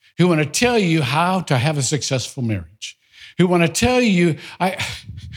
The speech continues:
I may have told you this before, I taught, uh, uh, a marriage and family living, uh, class at Oakland City College. Um, and thirty students, first day I walked in,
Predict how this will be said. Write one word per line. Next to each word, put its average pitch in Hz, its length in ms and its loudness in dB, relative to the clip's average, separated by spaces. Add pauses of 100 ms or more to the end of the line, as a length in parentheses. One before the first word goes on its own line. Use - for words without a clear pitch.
(220)
I 170 100 2
may 170 120 4
have 143 140 0
told 165 220 0
you 131 80 2
this 120 140 0
before, 110 420 0 (400)
I 151 100 0
taught, 160 560 -4 (160)
uh, 117 220 0 (840)
uh, 104 260 -2 (560)
a 113 80 -2
marriage 127 360 2
and 117 100 -2
family 127 260 0
living, 113 460 0 (200)
uh, 110 220 -4
class 107 360 -4
at 104 200 -10
Oakland 120 340 -2
City 110 220 -2
College. 127 580 -10 (720)
Um, 117 480 0
and 117 520 0 (120)
thirty 156 360 0
students, 127 420 0
first 143 300 -4
day 127 200 2
I 117 60 2
walked 117 320 0
in, 123 420 0